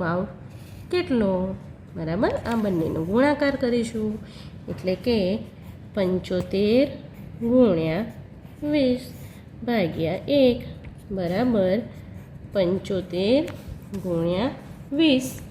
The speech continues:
એકમની શૂન્ય, બે પંચા દસ, વધી પડી એક, બે સિત્તા ચૌદ ને એક પંદર, એટલે કે એક હજાર પાંચસો રૂપિયા.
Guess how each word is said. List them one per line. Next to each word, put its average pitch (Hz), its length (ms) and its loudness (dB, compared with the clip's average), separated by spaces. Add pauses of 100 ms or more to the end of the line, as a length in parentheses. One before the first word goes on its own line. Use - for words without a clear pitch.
(340)
એકમની 185 480 0
શૂન્ય, 226 420 0 (320)
બે 220 220 2
પંચા 196 480 0 (100)
દસ, 233 600 0 (320)
વધી 175 240 0
પડી 165 360 -2 (220)
એક, 320 140 4 (580)
બે 190 160 0
સિત્તા 165 380 -4 (100)
ચૌદ 202 360 4
ને 190 300 6
એક - 120 0 (520)
પંદર, 262 460 4 (360)
એટલે 190 160 -2
કે 185 240 -4 (100)
એક 285 240 2 (280)
હજાર 185 480 2 (480)
પાંચસો 247 920 2 (440)
રૂપિયા. 214 540 2